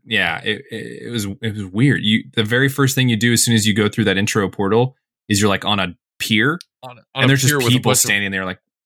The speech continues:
Speaker 1: what the fuck am I supposed to
Speaker 2: Tutorial, tutorial man, tutorial woman,
Speaker 1: Yeah,
Speaker 2: level
Speaker 1: it's
Speaker 2: one,
Speaker 1: really
Speaker 2: level
Speaker 1: weird, like,
Speaker 2: three.
Speaker 1: placeholder-y stuff, and you feel like,
Speaker 2: Yeah.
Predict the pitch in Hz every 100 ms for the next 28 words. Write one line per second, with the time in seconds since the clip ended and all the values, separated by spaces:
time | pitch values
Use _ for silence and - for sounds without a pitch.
0 | 113 127 - - 113 123 117 110 - 113
1 | - 143 147 - 151 165 160 151 127 139
2 | 127 160 160 151 131 123 127 113 95 110
3 | 113 135 131 120 107 113 107 92 87 147
4 | 175 127 113 104 139 170 147 147 135 113
5 | 95 131 143 135 - 107 92 90 87 87
6 | 85 - - 127 85 82 - 110 107 104
7 | - 117 107 98 82